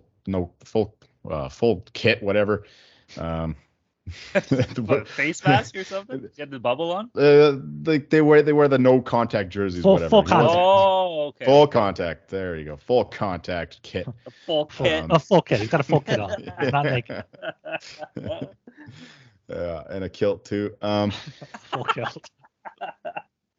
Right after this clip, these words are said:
Speaker 1: but then again, we also lost Josh Manson too, and Nichushkin's apparently sick, so we can't get any fucking luck. Just when we get one guy back, two
Speaker 3: Yeah,
Speaker 1: guys.
Speaker 3: the A-, the Avs can get no luck, Talon.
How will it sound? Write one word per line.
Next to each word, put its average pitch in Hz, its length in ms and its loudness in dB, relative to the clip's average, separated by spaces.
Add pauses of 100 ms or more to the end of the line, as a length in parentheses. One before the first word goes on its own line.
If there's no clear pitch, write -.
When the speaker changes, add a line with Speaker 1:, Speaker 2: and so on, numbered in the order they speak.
(320)
Speaker 1:
but 135 160 0
then 156 140 8
again, 151 240 6
we 151 80 4
also 143 240 2
lost 131 260 0
Josh 123 300 0
Manson 117 320 -4
too, 117 240 -2
and 95 120 -2
Nichushkin's 117 500 -4
apparently 110 280 -6
sick, 107 340 -2
so - 120 -6
we 110 80 -2
can't 107 180 -4
get 90 100 -2
any 90 140 -2
fucking 87 340 -4
luck. 85 200 -4
Just - 220 -6
when 101 120 -2
we 90 80 0
get 85 160 0
one 90 200 -2
guy 87 120 0
back, 87 320 0
two 131 160 4
Speaker 3:
Yeah, 107 160 6
Speaker 1:
guys. 147 240 2
Speaker 3:
the 147 60 -8
A-, - 20 -8
the 147 60 -2
Avs 160 280 2
can 143 140 -8
get 135 160 -6
no 123 160 -4
luck, 107 460 -10
Talon. 92 360 -14